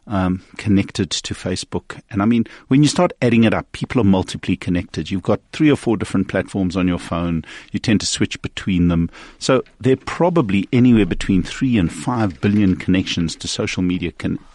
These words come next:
platforms across the globe at any one time, multiply. And of course,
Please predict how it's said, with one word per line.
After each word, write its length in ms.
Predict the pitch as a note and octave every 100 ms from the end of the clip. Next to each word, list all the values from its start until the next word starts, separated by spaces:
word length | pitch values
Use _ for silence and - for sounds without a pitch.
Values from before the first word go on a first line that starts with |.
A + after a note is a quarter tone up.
| - - - _ _ _ _ - - -
platforms 600 | C3 A2+ - G#2 F#2+ -
across 380 | - - C3 -
the 120 | G#2
globe 420 | F#2+ E2 E2 D2 - - -
at 120 | F#2+ -
any 200 | C3 C#3+
one 260 | G#2 F#2
time, 380 | - E2+ E2 E2
multiply. 680 | F2 G2+ G#2 - - F2+ F2 - - - - -
And 120 | D3
of 140 | -
course, 420 | - E3+ A2+ -